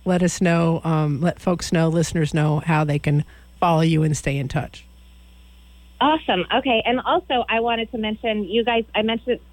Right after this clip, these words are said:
Speaker 2: or I noticed you played American Girl
Speaker 1: Yes.
Speaker 2: on our way in, and we actually did that, uh, for a podcast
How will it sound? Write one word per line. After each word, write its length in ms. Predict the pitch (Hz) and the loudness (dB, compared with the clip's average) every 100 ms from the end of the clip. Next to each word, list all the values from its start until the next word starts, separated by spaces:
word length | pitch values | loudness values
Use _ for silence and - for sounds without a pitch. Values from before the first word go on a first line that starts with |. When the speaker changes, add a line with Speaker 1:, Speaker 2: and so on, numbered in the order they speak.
| - | -2
Speaker 2:
or 100 | 208 | 0
I 80 | |
noticed 300 | 208 220 226 - | 0 -2 -4 -8
you 120 | 214 | -10
played 260 | - 214 202 | -2 0 0
American 440 | 196 190 208 214 | 0 0 -2 -2
Girl 400 | 185 170 165 180 - | 0 2 2 0 -4
Speaker 1:
Yes. 380 | 196 160 - - - - - | -6 -6 -10 -20 -20 -20 -8
Speaker 2:
on 140 | 196 190 | -2 0
our 120 | 180 | 0
way 260 | 180 170 - | 2 0 0
in, 500 | 214 202 175 175 175 - | 0 2 0 -2 -6 -8
and 260 | 175 170 175 | -6 -4 -2
we 140 | 185 | 0
actually 460 | 190 190 - 180 165 | 0 -2 -4 -2 -2
did 220 | 170 175 170 | 0 -2 0
that, 240 | 175 175 175 170 - | -2 -2 -6 -10 -6
uh, 320 | 165 147 147 - - | -4 -2 -4 -6 -8
for 380 | 175 170 160 156 | -2 0 0 -2
a 100 | 160 160 - | -4 -6 -4
podcast 400 | 196 - 160 | -4 -4 -8